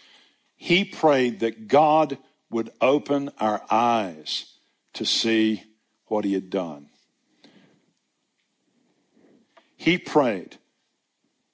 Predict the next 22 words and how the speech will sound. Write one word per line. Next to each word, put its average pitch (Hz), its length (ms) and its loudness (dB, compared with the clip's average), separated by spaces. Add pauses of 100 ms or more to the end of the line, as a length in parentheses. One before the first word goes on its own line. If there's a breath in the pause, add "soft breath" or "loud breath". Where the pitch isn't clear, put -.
(440)
that 127 180 -2
Christ 160 380 2
might 143 220 2
dwell 139 240 0
in 135 80 0
our 127 100 2
hearts 123 380 -2
through 117 160 0
faith, 104 500 -2 (580 soft breath)
that 123 160 -2
being 127 240 2
rooted 160 300 4
and 135 160 2
grounded 127 400 2
in 120 140 0
love, 113 320 2
we 113 100 -4
may 113 160 2
be 107 140 -2
able 107 120 0
to 101 80 -8
comprehend 104 840 -4